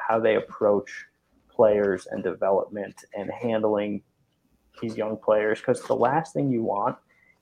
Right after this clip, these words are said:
is for a hyper talented prospect that you've sunk a lot of money into and that you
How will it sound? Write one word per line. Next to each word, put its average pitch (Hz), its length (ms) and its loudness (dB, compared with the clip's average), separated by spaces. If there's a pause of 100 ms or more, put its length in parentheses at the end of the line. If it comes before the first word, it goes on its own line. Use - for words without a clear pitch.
(140)
is - 160 -6
for 101 560 0 (420)
a 110 80 2
hyper 147 480 4
talented 110 460 0
prospect 98 580 2
that - 100 -8
you've 98 140 -12
sunk 113 260 0
a 113 40 2
lot 113 200 6
of 110 80 0
money 101 280 -2
into 98 540 -4
and 98 100 -4
that 92 180 -4
you 95 140 -8